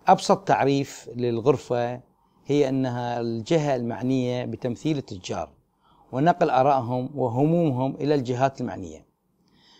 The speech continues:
آه، الغرفة مش-، آه، مشكلة بخمسة وعشرين لجنة قطاعية دائمة وخمسطعش لجنة مشتركة مع الوزارات المعنية، وستة وعشرين مجلس أعمال مشترك مع الدول،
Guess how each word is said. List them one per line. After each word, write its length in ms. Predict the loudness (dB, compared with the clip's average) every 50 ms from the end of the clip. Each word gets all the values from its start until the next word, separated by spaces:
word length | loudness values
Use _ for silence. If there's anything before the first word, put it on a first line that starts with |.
| _ _ _ _ _ _ -10
آه، 480 | -8 -6 -4 -4 -4 -4 -4 -4 -2 0
الغرفة 400 | 2 4 4 4 4 4 2 2
مش-، 240 | 2 0 -2 -6 -6
آه، 580 | -4 -2 0 0 0 -2 -2 -4 -4 -4 -6 -6
مشكلة 460 | -6 -4 -4 -4 -2 0 0 0 0
بخمسة 440 | 0 -2 -2 -2 -2 -2 -2 -2 -4
وعشرين 400 | -4 -6 -6 -4 -2 0 0 0
لجنة 220 | -2 -2 -4 -4
قطاعية 600 | -4 -4 -2 -2 -2 -2 -4 -6 -8 -8 -10 -12 -16 _ _ _ _ _ _ _ _ _ _ _ _ -2
دائمة 540 | 4 8 8 8 8 6 2 2 2 0 -2 -4
وخمسطعش 580 | -6 -4 -2 -2 -2 2 2 2 2 2 2 2
لجنة 420 | 4 4 4 4 4 2 0 0
مشتركة 680 | 0 -2 -2 -2 0 0 0 0 0 0 0 0 0 -2 _ _ _ _ _ _ _ _ _ 0
مع 260 | 2 2 4 4 4
الوزارات 640 | 4 4 4 4 4 4 4 4 4 2 0 -4 -6
المعنية، 540 | -2 -2 -2 -2 -2 -4 -6 -8 -10 -14 -18 _ _ _ _ _ _ -6
وستة 320 | 0 2 2 2 4 2
وعشرين 480 | 0 0 -2 -4 0 2 2 4 4 4
مجلس 360 | 2 2 0 0 -4 -4 -4
أعمال 420 | -4 -4 -2 0 0 2 2 2 0
مشترك 500 | 0 -2 -2 -2 -2 0 -2 -4 -4 -4
مع 140 | -4 -2
الدول، 560 | 0 2 4 6 6 6 6 4 0 -4 -8